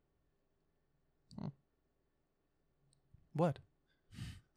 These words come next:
Also, do you think they use the term god of thunder 'cause he can't be the god of lightning 'cause that sounds dumb?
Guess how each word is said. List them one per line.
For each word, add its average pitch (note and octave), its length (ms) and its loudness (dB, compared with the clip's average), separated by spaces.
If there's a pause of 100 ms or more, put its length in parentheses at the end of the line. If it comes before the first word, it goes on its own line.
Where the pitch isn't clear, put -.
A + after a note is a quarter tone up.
(500)
Also, F3 240 10
do D3 80 8
you D#3 80 8
think G#3+ 140 6
they G#3+ 80 10
use G3+ 180 8
the F3 80 6
term E3 240 8
god C3+ 240 12
of C3+ 80 6
thunder C3+ 320 8
'cause C3+ 180 4
he C3+ 80 6
can't C3 220 6
be C3 100 6
the A#2+ 120 6
god A#2 200 12
of A#2 120 8
lightning B2+ 340 8
'cause B2 120 -2
that A#2 120 4
sounds A#2+ 240 2
dumb? A#2 300 6